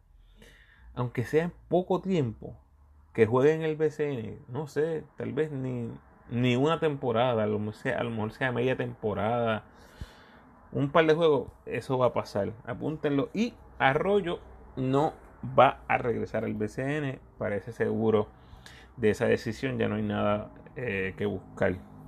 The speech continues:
en el B C N. Mencionó Barea que quiere ser coach jugador, eh, así que yo creo que eso también va ligado o atado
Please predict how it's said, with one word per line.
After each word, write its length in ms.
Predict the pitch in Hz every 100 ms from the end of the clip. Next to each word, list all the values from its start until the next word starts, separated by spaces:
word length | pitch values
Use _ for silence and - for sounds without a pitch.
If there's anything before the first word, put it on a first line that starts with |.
| -
en 120 | - 101
el 80 |
B 120 | 95 90
C 180 | 98
N. 120 | 98 - - - - - - - - - - - - - -
Mencionó 360 | 131 127 127 135
Barea 220 | 156 185
que 140 | 151
quiere 200 | 120 120
ser 240 | 120 147 139
coach 300 | - 143 -
jugador, 560 | 147 127 127 151 165 - - - - - - -
eh, 420 | 113 107 101 98 98
así 200 | 98 -
que 120 | 123
yo 100 | 110
creo 120 | 107
que 60 | 113
eso 140 | 123
también 440 | 113 - 110 117 113
va 240 | 113 120 - -
ligado 720 | 107 110 104 117 120 110 110
o 140 | - 104
atado 580 | - 107 107 104 98